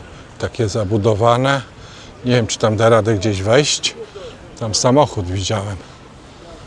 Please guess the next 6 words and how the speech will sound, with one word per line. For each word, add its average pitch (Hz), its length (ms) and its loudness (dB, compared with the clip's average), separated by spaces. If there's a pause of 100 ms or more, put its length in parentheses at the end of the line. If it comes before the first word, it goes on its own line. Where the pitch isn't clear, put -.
(1500)
Zaraz 107 320 -6
zobaczymy. 113 680 -2 (4000)
I 120 40 -2
macie 123 320 0
jakieś 107 300 -4
restauracje, 123 1000 2